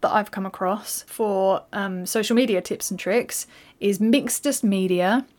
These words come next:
that's M I X T U S Media, Lemon dot Friday, Andy Slinger U K, and sarahs dot insta dot secrets.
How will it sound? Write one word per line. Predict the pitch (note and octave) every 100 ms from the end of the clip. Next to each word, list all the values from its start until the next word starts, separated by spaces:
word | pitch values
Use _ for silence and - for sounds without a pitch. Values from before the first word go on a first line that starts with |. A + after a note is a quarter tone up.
| -
that's | G3 - -
M | G#3
I | - G3 G3+
X | F#3 F3+ - -
T | - G#3+
U | G3 F#3+ -
S | F3 F3+ - - -
Media, | F#3+ F#3 E3+ D#3+ F#3+ A#3 _ _ _ _ _ _
Lemon | G3+ G#3+ A#3 C4+ C4+ A#3+
dot | G#3+ - -
Friday, | - G3+ F#3+ F#3+ F3+ F#3 A#3+ C4 _ _ _ _ _ _ _ -
Andy | A#3 B3 A#3+ A#3+
Slinger | - A#3 G#3 G3
U | G3 F#3 F#3+
K, | - G3+ F#3 F#3 A#3+ A#3+ _ _ _ _ _ -
and | G3+
sarahs | G3 - C4 C#4 C#4 C#4 A#3 - -
dot | G#3+ F#3+ - -
insta | A3 G#3 G3+ G3 F#3+ G3 -
dot | F#3+ -
secrets. | - G3+ F#3 F3 - - -